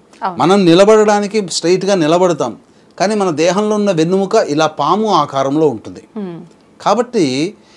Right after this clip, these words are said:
Speaker 2: ఏదైనా కానీ ఈ సర్పముతో అవినాభావ సంబంధం అనేటువంటిది ఉన్నది మాత్రము
Speaker 1: Hmm.
Speaker 2: నిజము. అయితే పూర్వకాలంలో ఈ యొక్క సర్పము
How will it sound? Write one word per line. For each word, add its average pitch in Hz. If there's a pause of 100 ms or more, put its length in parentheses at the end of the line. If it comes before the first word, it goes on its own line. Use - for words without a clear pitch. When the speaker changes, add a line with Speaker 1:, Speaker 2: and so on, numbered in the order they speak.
(220)
Speaker 2:
ఏదైనా 226
కానీ 160 (260)
ఈ 127
సర్పముతో 185
అవినాభావ 135
సంబంధం 123
అనేటువంటిది 117
ఉన్నది 113
మాత్రము 123 (220)
Speaker 1:
Hmm. 185
Speaker 2:
నిజము. 131 (420)
అయితే 165 (140)
పూర్వకాలంలో 127 (760)
ఈ 165
యొక్క 135 (840)
సర్పము 214